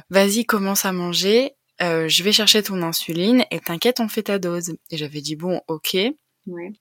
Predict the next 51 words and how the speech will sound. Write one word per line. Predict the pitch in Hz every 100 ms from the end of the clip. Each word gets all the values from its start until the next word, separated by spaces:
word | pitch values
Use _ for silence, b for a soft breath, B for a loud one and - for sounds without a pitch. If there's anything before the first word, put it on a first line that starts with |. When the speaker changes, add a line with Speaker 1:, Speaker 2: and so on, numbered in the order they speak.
| -
Speaker 1:
J'avais | 180 170
mangé | 165 160 180
et | 165
tout, | - 175 -
et | 165
au |
final, | 151 175 175 202 -
le | - 156
médecin | 160 208
était | 208
venu | 170 160
trente | - 208 208
minutes | 185 175 170
après. « | 160 175 185 -
Pardon, | - 190 190 214
machin, | 247 226 226 - 202
j'avais | 214 165
complètement | 196 202 202
oublié. » | 190 175 175 208 247
Bah, | 190 -
je | -
dis, « | - -
Bah | 156 165
oui, | 165 247
mais | 226
moi, | 160 190
du | 175
coup, | 208
j'ai | 185
mangé | 156 151 165 233
en | 233 180
attendant. | 175 175 220
Enfin, | 277 165 165 165
je | 156
pensais | 175 -
que | 180
vous | 170
alliez | 156
arriver, | 156 151 160
donc | 247
j'ai | 202 156
mangé, | 165
donc | 240 254 -
ma |
glycémie, | 165 156 160 185 240
maintenant, | 185 208 262
elle | 165 156
tape | 175
des | 170
records, | 175 269 - 247 -
quoi. » | 180